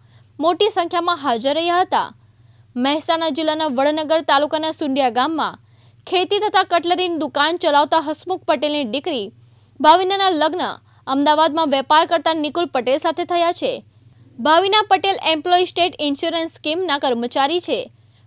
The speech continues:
બે હજાર આઠથી તે ટેબલ ટેનિસ રમે છે. એ ચાર વર્ષના હતા ત્યારે તેમને પગે પોલિયો થયેલો. એ પછી શરૂ થયેલો સંઘર્ષ આજે પણ ચાલે છે. ભાવિના પટેલે બે હજાર આઠથી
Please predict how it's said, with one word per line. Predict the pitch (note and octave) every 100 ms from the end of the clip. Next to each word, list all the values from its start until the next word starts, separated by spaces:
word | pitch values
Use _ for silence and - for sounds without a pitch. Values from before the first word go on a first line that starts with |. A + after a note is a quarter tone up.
| -
બે | B3+
હજાર | G#3+ C#4 D4
આઠથી | - C4+ E4 D4 F#3+ - _ -
તે |
ટેબલ | F4+ - C4+ F4
ટેનિસ | D#4 B3+ C#4+ F4
રમે | E4 F4
છે. | F4 C4 - - _ _ -
એ | E4
ચાર | F#4 E4+ E4+
વર્ષના | F4 F4 F4
હતા | D#4+ D#4 F4
ત્યારે | E4+ D#4+
તેમને | E4+ E4 D#4+
પગે | - D4 F4
પોલિયો | F4+ B3 B3 D#4
થયેલો. | E4+ E4+ D#4 E3 - _ _ _ -
એ | C4
પછી | - C4+ - D4 G3+ - _ _
શરૂ | - F4 G4
થયેલો | G4 F#4+ F#4+
સંઘર્ષ | F#4+ D#4+ D4 E4 -
આજે | C4 A#3
પણ | B3 C#4
ચાલે | D#4+ D#4+ E4
છે. | F4 C4 F#3 - _ _ _ _
ભાવિના | B3+ C4+ D4+ D4+
પટેલે | D4+ D4 D#4 D4+
બે | C4
હજાર | D4 D4 D4 C#4
આઠથી | B3+ D4+ D#4+ G3+